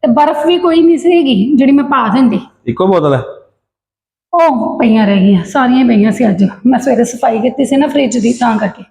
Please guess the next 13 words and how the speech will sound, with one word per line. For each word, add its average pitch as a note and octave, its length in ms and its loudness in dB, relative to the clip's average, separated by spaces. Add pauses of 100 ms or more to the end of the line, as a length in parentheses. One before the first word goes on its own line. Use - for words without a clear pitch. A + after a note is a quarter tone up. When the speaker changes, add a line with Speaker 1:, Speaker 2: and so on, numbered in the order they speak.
(480)
Speaker 1:
ਚਲੋ E4+ 240 0
ਫਿਰ E4 240 0
ਕੀ E4 80 2
ਹੋਇਆ, D4 200 0
ਗਰਮ C4+ 340 2
ਪੀ C4 120 2
ਲਿਆ, C4 120 0
ਠੰਡਾ C4 360 2
ਪੀ B3+ 140 -2
ਲਿਆ, B3 140 2
ਪਾਣੀ C#4 380 0
ਪੀਣਾ D4 220 2
ਹੈ। D4+ 80 -2